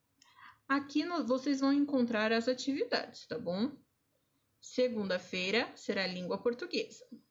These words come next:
Coloquei aqui, já pra reconhecendo, mas vocês podem escrever apenas o nome e a data por enquanto.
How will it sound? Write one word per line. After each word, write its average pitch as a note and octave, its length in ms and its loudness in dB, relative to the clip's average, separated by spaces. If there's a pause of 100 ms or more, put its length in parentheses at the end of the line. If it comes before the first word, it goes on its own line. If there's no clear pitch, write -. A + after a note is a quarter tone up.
(1120)
Coloquei G3+ 520 -2
aqui, F#3 460 -6 (340)
já G3 200 -2
pra G3+ 160 -4 (400)
reconhecendo, G3+ 1040 -4 (460)
mas G3 560 2
vocês G3 340 -8
podem G#3 400 0
escrever B3 420 0
apenas A3+ 460 2
o A3 60 0
nome G3 500 0
e A#3 160 4
a B3+ 100 0
data G#3 640 2 (220)
por G#3+ 240 0
enquanto. G#3+ 760 -2